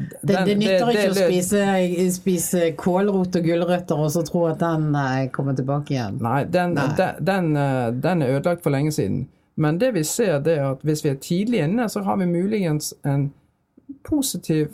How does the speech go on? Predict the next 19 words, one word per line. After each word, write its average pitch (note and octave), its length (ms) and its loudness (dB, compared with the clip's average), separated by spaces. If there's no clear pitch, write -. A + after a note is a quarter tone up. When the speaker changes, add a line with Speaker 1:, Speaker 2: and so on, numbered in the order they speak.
Speaker 2:
eh, D#3 220 0
altså F3 180 -2
en F#3+ 160 2
mulighet G3+ 600 0
til D#3 160 0
å D3+ 100 -2
kunne D3 360 0
holde G3 540 0
på D#3+ 240 2
en D3+ 160 0
restinsulinproduksjon C#3 1400 -2
lengre, D#3 580 0
tror C#3 340 -4
vi. - 120 -12
Og D3+ 200 0
det D#3+ 100 0
er - 40 -10
klart G#3+ 240 -2
at C#3+ 220 -2